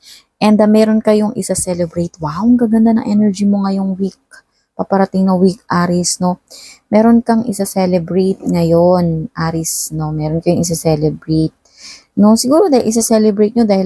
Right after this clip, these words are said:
ah, masaya yung pamilya ninyo. And yun nga, merong paparating na energy dito na something career, opportunity, job, no? Na,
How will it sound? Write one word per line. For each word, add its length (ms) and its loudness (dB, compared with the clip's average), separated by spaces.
ah, 80 0
masaya 400 0
yung 240 -2
pamilya 400 0
ninyo. 320 4
And 240 0
yun 240 2
nga, 160 -4
merong 400 -6
paparating 560 -2
na 80 -2
energy 400 0
dito 240 -4
na 400 -2
something 560 -4
career, 540 2
opportunity, 840 -4
job, 400 -2
no? 260 4
Na, 220 0